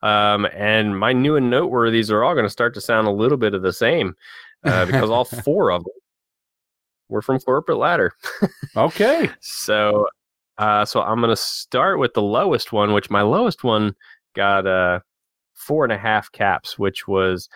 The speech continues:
Speaker 1: and I really wanna look these up 'cause the flavors on them, uh, were really good. But the, the first one was gonna be, it was called Chasing Butterflies.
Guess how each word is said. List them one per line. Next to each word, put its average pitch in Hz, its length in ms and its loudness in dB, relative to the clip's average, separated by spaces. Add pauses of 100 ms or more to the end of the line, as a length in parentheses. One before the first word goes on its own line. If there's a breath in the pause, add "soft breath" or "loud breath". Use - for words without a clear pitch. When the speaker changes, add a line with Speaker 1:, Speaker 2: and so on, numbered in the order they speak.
(260 loud breath)
Speaker 1:
and 87 80 -6
I 90 40 2
really 139 260 -2
wanna 117 200 -2
look 110 180 -2
these 101 180 -4
up 101 160 -2
'cause 95 180 -2
the 95 80 0
flavors 113 460 -2
on 95 220 0
them, 90 280 0 (360 loud breath)
uh, 87 440 2
were 92 360 0
really 104 560 0
good. 90 520 0 (160)
But 95 220 0
the, 95 360 -2 (340)
the 98 60 -10
first - 420 -2
one 113 220 2
was 101 120 0
gonna 101 180 0
be, 98 200 0
it 98 40 0
was 98 160 -2
called 95 300 -2
Chasing 123 520 0
Butterflies. 92 840 0